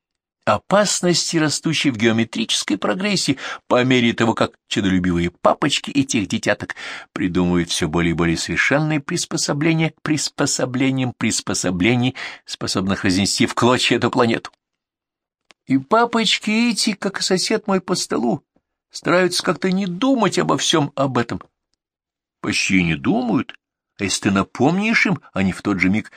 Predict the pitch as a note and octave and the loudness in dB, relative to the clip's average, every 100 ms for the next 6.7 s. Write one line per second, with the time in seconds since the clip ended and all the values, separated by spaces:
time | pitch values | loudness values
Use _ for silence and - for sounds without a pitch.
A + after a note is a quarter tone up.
0 | - _ F2+ F#2+ - A2 A2+ - G#2 F#2 | -20 _ 0 0 0 -4 -6 -4 0 2
1 | E2+ F2+ D#2+ D#2 G2 A2+ G#2 G2+ A2 A#2+ | 2 0 0 2 2 2 0 0 0 0
2 | C3 D3 - - A#3+ - _ _ _ _ | 0 0 0 -2 -4 -6 _ _ _ _
3 | F#2+ - F2 - E2+ F2+ F#2 G#2+ G#2 G2 | -12 -6 -4 -2 0 2 4 2 2 2
4 | A2+ F#2 G#2+ A2 B2 - B2 A#2 - A2+ | 2 2 0 2 2 0 0 0 0 -2
5 | - D#3+ - - - G#2+ F#2 - C3 - | 0 -2 -2 -8 -2 0 2 0 0 -2
6 | - - - B2+ B2+ B2 - | -2 -2 2 2 2 -2 -4